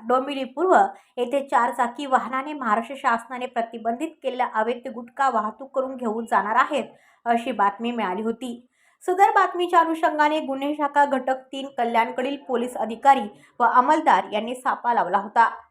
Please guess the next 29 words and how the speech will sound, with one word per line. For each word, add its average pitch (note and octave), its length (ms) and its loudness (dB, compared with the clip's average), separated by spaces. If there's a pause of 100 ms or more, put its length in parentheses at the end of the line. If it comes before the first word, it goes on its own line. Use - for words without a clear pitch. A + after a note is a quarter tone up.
(500)
त्यानंतर G#3+ 380 0
काही A3+ 340 -4
वेळाने A3 520 2
बदलापूरच्या A#3 600 0
दिशेकडून C4+ 560 -2 (340)
काटाई D#4 360 4
नाका E4+ 280 0
दिशेकडे D4+ 480 0
जाणारे C#4 360 4
एक C#4+ 340 -2
मारुती A#3+ 360 0
कंपनीची B3 760 -6
एस C4 180 2 (200)
क्रॉस C4 220 2 (100)
मॉडेलचे A#3+ 440 0
चार A#3+ 340 0
चाकी A#3+ 280 -4
वाहन G3+ 280 -2
येताना G3+ 360 -4
दिसले, G#3 540 -8 (260)
तेव्हा A3 240 2
पोलिसांनी A3 540 -6
सदरचे G#3+ 480 -4
वाहन B3 320 0 (600)
व B3 180 4
वाहनामध्ये B3+ 560 2
बसलेले A#3+ 440 -2
तीन C#4 380 -8
इसम, D#4+ 240 -2